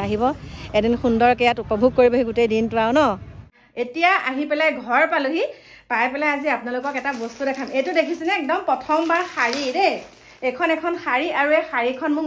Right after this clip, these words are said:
মাইনাই, আমাৰ মানে পাখি মাইনাই মোক গিফ্ট কৰিছে। মাইনা বুলি ক'লে আকৌ আপোনালোকে ভাবিব নহয়, আজিকালি মোক কেইবাজনীও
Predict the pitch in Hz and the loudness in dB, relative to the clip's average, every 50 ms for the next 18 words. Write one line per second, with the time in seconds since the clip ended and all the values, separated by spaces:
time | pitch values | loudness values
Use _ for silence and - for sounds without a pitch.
0 | 277 254 226 226 233 247 294 339 - - 226 226 233 233 240 262 277 - - 240 | 0 2 2 0 0 0 0 0 0 0 0 -2 -2 -2 -2 -4 -4 -6 -6 -8
1 | 208 196 - - - 269 262 262 254 247 262 262 254 233 254 349 539 587 320 214 | -10 -12 -12 -8 -6 -4 -2 -2 -2 -2 -2 -2 -2 -2 0 0 0 -2 -2 -6
2 | 185 247 294 302 302 - - 262 226 214 220 - 190 151 - - - - - - | -8 -6 -6 -6 -4 -4 -2 0 0 0 -2 -4 -6 -8 -8 -10 -16 -18 -18 -18
3 | - - - 233 226 247 262 277 285 311 339 311 330 330 339 320 302 339 320 294 | -16 -8 -4 -2 0 2 2 2 0 0 0 2 2 2 2 2 2 0 0 0
4 | 302 302 330 320 330 339 302 311 320 359 320 294 294 285 302 302 311 311 302 302 | -2 -2 -2 -2 0 0 0 2 2 2 2 2 2 0 0 0 0 -2 -2 -2
5 | 277 269 277 277 294 294 320 | 0 0 0 0 0 -2 -2